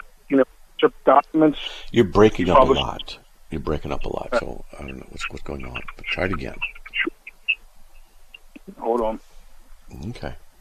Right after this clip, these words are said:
Speaker 2: Okay.
Speaker 1: Can you hear me now?
Speaker 2: Yes, I can. That, that seems to be better. Go ahead.
Speaker 1: Okay. So what I want to share with you,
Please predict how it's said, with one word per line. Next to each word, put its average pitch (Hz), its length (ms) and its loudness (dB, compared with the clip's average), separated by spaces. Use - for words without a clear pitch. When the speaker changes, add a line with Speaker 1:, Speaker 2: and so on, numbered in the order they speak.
Speaker 2:
Okay. - 500 -12
Speaker 1:
Can 117 140 -8
you - 0 -
hear 113 160 -8
me 117 100 -6
now? 139 180 -2
Speaker 2:
Yes, 98 240 -2
I 90 40 -4
can. 147 260 -4
That, 92 200 -2
that - 60 -10
seems 117 300 -4
to - 60 -12
be - 60 -2
better. 123 380 -4
Go - 100 -8
ahead. - 260 -10
Speaker 1:
Okay. 104 400 -12
So 113 280 0
what 120 160 -6
I - 20 -4
want 135 300 0
to 110 80 -8
share 135 240 2
with 104 260 -10
you, 104 180 -8